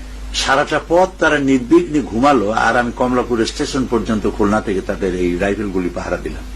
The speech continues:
এরপরে কমলাপুর স্টেশন থেকে নেমে ফজরের নামাজ পড়ে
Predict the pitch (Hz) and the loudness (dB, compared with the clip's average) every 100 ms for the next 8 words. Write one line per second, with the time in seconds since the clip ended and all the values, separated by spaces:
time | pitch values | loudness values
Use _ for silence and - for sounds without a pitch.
0 | - - - - - - - - - - | -12 -12 -10 -10 -10 -8 -8 -8 -6 -6
1 | - 113 123 110 110 104 98 - 107 104 | -2 0 0 0 0 0 -2 -2 0 0
2 | 95 98 87 104 90 98 90 90 113 117 | 0 -2 -4 -6 -4 -6 -4 -2 -2 0
3 | 98 95 101 113 107 98 98 95 92 - | -2 0 0 -2 0 0 0 0 -2 -2
4 | 104 101 139 | 0 0 0